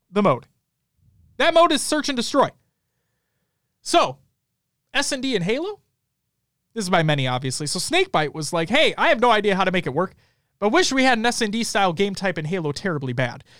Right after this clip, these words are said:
Seeing the strategy develop throughout the year for teams and watching the clutch moments, just great." Clutch replied with, "Please at with all ideas." Snakebite said, "On a real note,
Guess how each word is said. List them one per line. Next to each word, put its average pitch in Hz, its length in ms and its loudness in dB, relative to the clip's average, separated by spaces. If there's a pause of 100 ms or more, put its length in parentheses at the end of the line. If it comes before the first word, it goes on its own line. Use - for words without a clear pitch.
Seeing 311 280 -2
the 269 80 0
strategy 254 440 -2
develop 226 340 0
throughout 220 200 -2
the 175 80 -8
year 208 160 -4
for 175 140 -10
teams 214 340 -8
and 156 100 -6
watching 190 300 -2
the 156 60 -10
clutch - 260 -4
moments, 185 420 -6
just - 380 -8
great." 127 400 -12 (1000)
Clutch - 280 -2
replied 143 360 0
with, 175 160 -4
"Please 262 320 -4
at 247 260 -2
with 175 160 -8
all 220 220 0
ideas." 190 480 -6 (280)
Snakebite 196 460 -2
said, 202 140 0
"On 240 100 4
a 214 40 0
real 277 260 2
note, 196 260 2